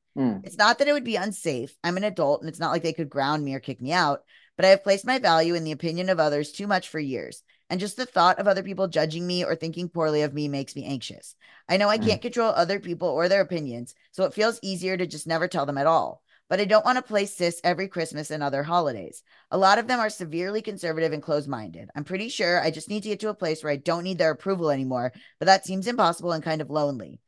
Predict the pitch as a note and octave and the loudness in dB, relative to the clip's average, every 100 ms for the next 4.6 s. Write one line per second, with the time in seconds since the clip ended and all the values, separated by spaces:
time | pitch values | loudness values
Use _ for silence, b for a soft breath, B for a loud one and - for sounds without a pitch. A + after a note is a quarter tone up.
0 | _ - F3 G3 A#3+ A#3+ A#3 A#3 F3+ E3+ | _ 2 2 2 -4 -4 -4 -4 -2 0
1 | D#3+ E3 G#3+ G#3+ F3 D#3 D#3 E3 D#3+ F3 | 0 -2 -4 -4 -2 -2 -2 0 0 0
2 | F#3+ F#3 - E3 F3+ F3+ G3+ A3+ F#3+ F3+ | -4 -6 -10 2 4 4 2 -4 -4 -4
3 | F3 E3+ E3 E3 F3 F3+ D3 D3 C#3+ - | -4 -4 -2 -4 -2 -4 0 2 2 -2
4 | D3 C3+ - A2+ B1+ | -4 -4 -4 -12 -16